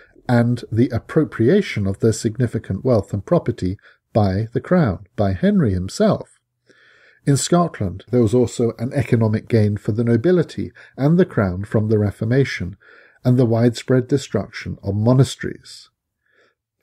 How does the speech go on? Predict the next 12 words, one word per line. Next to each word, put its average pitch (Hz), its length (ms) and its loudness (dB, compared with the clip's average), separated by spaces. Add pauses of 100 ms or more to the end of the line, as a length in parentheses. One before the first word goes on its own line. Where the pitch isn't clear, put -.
(100)
Prior 156 440 0
to - 140 -4
the 117 140 2
riots 123 460 0
in 101 140 -6
Perth, 107 480 -2 (280)
there 147 120 0
was 123 140 2
also 135 340 0
the 110 140 0
widespread 117 640 0
dissemination 117 880 -2